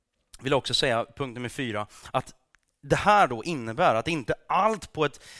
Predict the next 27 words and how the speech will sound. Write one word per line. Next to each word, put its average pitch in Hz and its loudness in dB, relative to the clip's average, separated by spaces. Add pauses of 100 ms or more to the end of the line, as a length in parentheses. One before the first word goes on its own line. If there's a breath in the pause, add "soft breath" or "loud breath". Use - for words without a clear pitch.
(200 loud breath)
vad - -6
ska - -2
jag 151 0
säga, 131 2
uttrycka 156 -8
lite 139 -4
klumpigt, 127 -8
men 170 0
lite 185 -4 (320 loud breath)
på 196 -2
ett, - -6
på - -8
ett 170 -10
sånt 180 -6
där 156 0
naivt 190 -2
sätt - -10 (540)
så - -2
tror 156 -2
vi 135 -2
alltså 110 0
inte, 135 -2 (420 loud breath)
ehm, 104 -6 (800 loud breath)
vad 117 -12
ska - -8
man 131 -6
säga, 107 -4